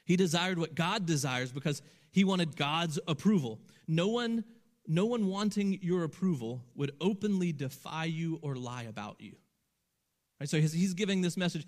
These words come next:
"You've been lied to, church. You've been told a false gospel." That is not how people would treat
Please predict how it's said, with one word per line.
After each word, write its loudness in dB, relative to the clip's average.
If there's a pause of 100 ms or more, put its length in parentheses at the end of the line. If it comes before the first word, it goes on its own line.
(160)
"You've 4
been 2
lied 0
to, 6
church. 0 (600)
You've 6
been 2
told 2
a 2
false -2
gospel." -4 (720)
That 0
is 4
not 4
how -2
people 0 (180)
would 2
treat 2